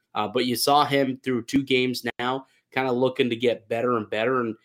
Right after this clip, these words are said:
he seems to be a player that gets better as the game goes on. At least that's been the case through two games.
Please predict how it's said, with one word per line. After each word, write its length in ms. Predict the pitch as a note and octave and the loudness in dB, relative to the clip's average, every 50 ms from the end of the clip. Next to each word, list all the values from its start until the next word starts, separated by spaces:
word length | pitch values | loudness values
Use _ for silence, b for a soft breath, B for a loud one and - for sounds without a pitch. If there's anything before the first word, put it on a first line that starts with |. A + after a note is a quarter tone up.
| _ _ _ | _ _ _
he 60 | F#3 | -8
seems 280 | F3+ - A#3+ G#3 F3+ - | -6 -4 -6 -6 -6 -6
to 40 | D#3+ | 0
be 160 | D3+ F3 D#3 | 4 6 6
a 60 | D3 | 6
player 320 | D3+ - D3 C#3 C#3 C#3 | 4 2 2 4 4 6
that 140 | C3 B2 A2+ | 4 4 2
gets 180 | - B2+ A#2 - | 0 -2 -4 -4
better 480 | A2+ A2 B2 B2 B2 A#2+ B2 B2 - - B2 | -4 -2 0 2 2 2 2 0 0 -2 -4
as 180 | B2 A2+ G#2+ | -4 -4 -6
the 100 | - A2+ | -8 -12
game 360 | G#2 - A#2 A#2 A#2+ B2 A#2 | -10 -8 -6 -4 -4 -4 -2
goes 260 | - A#2 A2 G#2 F#2 G#2 | 0 0 0 0 -4 -6
on. 360 | G#2+ A2+ G#2+ F#2 D#2 D2 - G#2 | -6 -6 -6 -8 -8 -12 -12 -8
At 80 | A2+ | -2
least 180 | B2 C#3 C3+ - | 0 0 0 0
that's 200 | D3 C3+ C3 - | 0 -2 -2 -4
been 160 | - C3 A#2+ | -6 -6 -6
the 60 | A2 | -6
case 280 | - - A#2 G#2+ G2 - | -4 -4 -4 -4 -4 -8
through 140 | - G#2+ F#2 | -12 -12 -12
two 200 | - - G#2+ G2 | -10 -10 -10 -8
games. 520 | F#2+ G#2+ G#2+ G#2 F#2+ F#2 F#2+ F#2+ - - | -4 -4 -4 -4 -4 -6 -8 -12 -16 -18